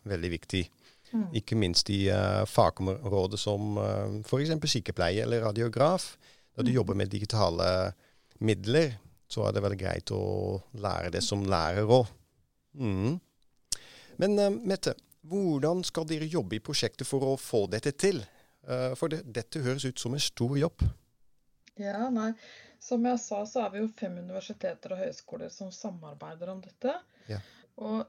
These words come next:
Speaker 2: det sa jo at det er mange kompetente folk med som kan veldig mye om temaet. Eh, mange kan mye om digital undervisning, og mange kan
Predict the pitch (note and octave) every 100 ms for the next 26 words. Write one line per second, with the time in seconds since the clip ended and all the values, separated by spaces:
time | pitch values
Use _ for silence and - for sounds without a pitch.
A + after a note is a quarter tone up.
0 | - - G3+ G3 G#3 G3 G#3 G#3+ - G3+
1 | G#3 A3 G#3 D#3+ D#3+ - F3+ - F#3+ -
2 | E3 D3+ - G3 G3 - _ - F#3 A3
3 | B3+ - A#3 F3+ F3 F3+ G#3+ A3+ - A3
4 | - - F3+ G3+ A3 G3+ E3+ D#3+ F3+ G3
5 | E3+ D#3 F3 - E3 F3 F3+ - - F#3+
6 | D#3+ E3+ C#4 F4+ _ _ _ _ _ -
7 | - - _ - - - G#3 G#3 G#3 G#3
8 | G#3 - - - - - A#3 G#3 A#3 F#3+
9 | G#3 A3 - F#3+ G#3+ A3+ A3+ G#3+ D#3+ D#3+
10 | G3+ - F3 F#3 F#3+ F#3 G#3+ G3 F3 F3
11 | G3 G3 E3+ - B3+ E4+ E4 - _ -
12 | _ _ A3 A#3 B3 - _ _ _ _
13 | _ - A3+ A#3+ F3+ G3+ G#3+ - F3+